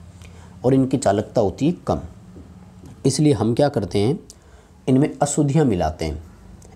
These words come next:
इम्प्योरिटी मिलाते हैं, इस प्रोसेस को डोपिंग कहते हैं। इम्प्योरिटी मिलाने के बाद जो नया पदार्थ हमें प्राप्त होता है उसको एक्सट्रिंसिक मटेरियल कहते हैं और इंट्रिंसिक की अपेक्षा इस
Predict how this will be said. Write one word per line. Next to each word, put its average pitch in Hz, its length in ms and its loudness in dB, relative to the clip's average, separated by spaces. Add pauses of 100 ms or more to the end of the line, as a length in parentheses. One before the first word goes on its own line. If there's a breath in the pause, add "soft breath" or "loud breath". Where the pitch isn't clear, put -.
(120)
इम्प्योरिटी 127 540 2
मिलाते 95 400 0
हैं, 151 180 -4 (640 loud breath)
इस - 160 0
प्रोसेस 127 440 0
को - 180 -2
डोपिंग 107 360 -2
कहते 78 260 -10
हैं। 73 180 -10 (960 soft breath)
इम्प्योरिटी 180 540 2
मिलाने 120 360 2
के 131 120 -4
बाद 120 220 2
जो 135 120 0
नया 101 340 2
पदार्थ 147 360 0
हमें 117 180 -4
प्राप्त 107 320 -2
होता 101 180 -6
है 143 140 -2
उसको - 360 -6 (120)
एक्सट्रिंसिक 113 560 -2
मटेरियल 120 440 0
कहते - 300 -4
हैं 185 200 -4 (1200 soft breath)
और 151 280 0
इंट्रिंसिक 180 560 0
की 147 100 2
अपेक्षा 120 340 -2
इस - 220 -6